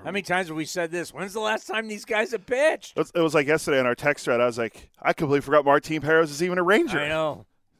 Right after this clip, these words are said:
Speaker 1: <laughs> I know. Martin Perez.
Speaker 2: Uh, he pitched in game two, did, uh, Cecconi. Uh, so he went one inning in game two.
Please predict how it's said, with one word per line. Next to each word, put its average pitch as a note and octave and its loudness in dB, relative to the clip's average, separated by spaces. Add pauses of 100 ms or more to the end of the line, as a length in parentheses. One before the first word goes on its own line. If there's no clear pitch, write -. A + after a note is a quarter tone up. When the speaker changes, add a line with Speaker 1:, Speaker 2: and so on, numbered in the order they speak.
(880)
Speaker 1:
<laughs> - -20
I D#3 -8
know. F3 0
Martin G#3 -2
Perez. G#3+ 0 (280)
Speaker 2:
Uh, B2 2
he D3 -2
pitched F3 -4
in D3 -14
game C3+ -2
two, A2+ -6
did, A2 -4
uh, G2 -4
Cecconi. G2+ -12 (420)
Uh, G2 -6
so G2+ -8
he G#2 -14
went A2 -8
one A2+ -4
inning G#2+ -10
in F#2+ -18
game F#2 -18
two. - -20